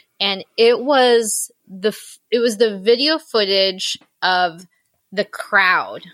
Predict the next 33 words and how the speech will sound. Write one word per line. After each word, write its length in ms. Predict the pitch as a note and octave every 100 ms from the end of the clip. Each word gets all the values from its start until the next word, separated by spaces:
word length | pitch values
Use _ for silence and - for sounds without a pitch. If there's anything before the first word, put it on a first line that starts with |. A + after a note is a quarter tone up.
| _ _ _
singing 440 | - B3+ B3 B3+
behind 680 | A#3 A#3+ - - G3+ G#3+ G#3+
Harry 460 | F3 E3 A2+ B2 G#2+ - - -
that 220 | G#3 G3
would 320 | G3 G3+ F#3+ F#3+
make 460 | G3 F#3+ G#3 -
me 340 | A#3+ B3+ C4+ -
absolutely 800 | E3 D#3+ - G3 E3+ D#3 - D#3+
weepy. 600 | D#3+ D#3+ D#3+ - G#2 E3+ -
Like, 160 | F#3+
I 200 | - G#3
could 360 | A3 - C#4 A#3+
not 400 | B3 A#3+ A#3 G3
watch 600 | G3+ F#3+ C#3+ - - -
the 60 | G#3
footage 560 | - G#3+ F3 D3 - - - - _
with, 220 | G#3 G3 -
and 180 | G#3 G3+
the 60 |
crowd 680 | - - B3 G3+ A3 A3+ F#3
dancing 760 | G#3 G#3 B3+ B3+ D#3 - - F3+ _ _
without 560 | G#3 G#3+ - F3+ G3+ G3
getting 240 | F#3+ F3+
emotional 480 | E3+ E3 D#3+ - C#3+
and 100 | C3+
crying. 420 | - A#2+ B2+ E3+ - - - - _
And, 140 | C4+
like, 180 | C#4 C4+ - _ _
I 80 | - - C#5
don't 100 | D#4
know 100 | A#3
that 120 | G3+
I'm 100 | -